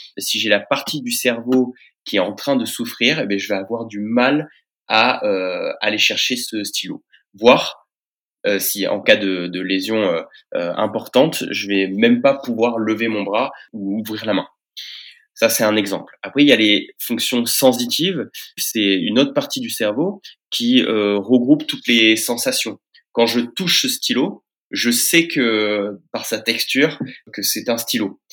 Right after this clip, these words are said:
Eh bien, il y a certaines personnes qui font des A V C qui n-, ne ressentent plus rien. Et donc, ils sont, si on leur dit de fermer les yeux,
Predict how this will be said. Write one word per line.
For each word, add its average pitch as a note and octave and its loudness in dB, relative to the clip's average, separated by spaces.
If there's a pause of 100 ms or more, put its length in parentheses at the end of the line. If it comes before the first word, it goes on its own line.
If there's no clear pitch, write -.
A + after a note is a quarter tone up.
(300)
Eh G2+ -2
bien, A#2 6
il A2 6
y A2 4
a - 4
certaines A#2+ -2
personnes C3+ 0
qui - -10
font D3 0
des C3+ 4
A A#2+ 4
V G#2+ 0
C D3+ 0 (320)
qui - -2
n-, - 2
ne C3 6
ressentent D#3 2
plus D#3+ -2
rien. A#2+ 2
Et G#2 -4
donc, A#2+ 0
ils A#2+ -6
sont, A#2+ -2
si - -2
on A2+ 0
leur A2 -2
dit D3+ -8
de B2 -4
fermer A2+ -2
les G#2+ 0
yeux, F3 2